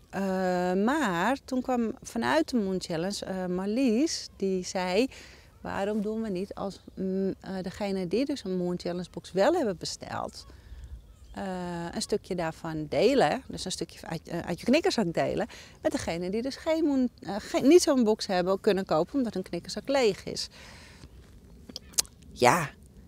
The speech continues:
wauw. Dus toen heb ze voorgesteld om een verhalenkaart te sturen. En ik heb daar nog eens, eh, bij voorgesteld om, eh, de World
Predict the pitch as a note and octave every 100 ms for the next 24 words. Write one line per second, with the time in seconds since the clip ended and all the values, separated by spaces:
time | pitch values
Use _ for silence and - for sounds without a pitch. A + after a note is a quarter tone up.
0 | - - - - - D#3+ A3 G3 - -
1 | F#3 F3 - G3+ F3 F3+ - - D#3+ D#3+
2 | D#3 D3 - F#3 E3+ F3 E3+ E3 E3 D#3
3 | E3+ E3 F#3+ A#3 B3 B3 B3 B3 - -
4 | A#3 A3+ A3+ E4 - - - - - F#3
5 | F#3+ F#3+ F#3 F3+ F3 E3+ E3 - - F#3
6 | F3 E3 F3 - - D#3+ D#3+ E3 E3 G#3+
7 | F#3+ F3 F#3 F3 F3 - - - - E3+
8 | E3+ E3+ F3+ F#3+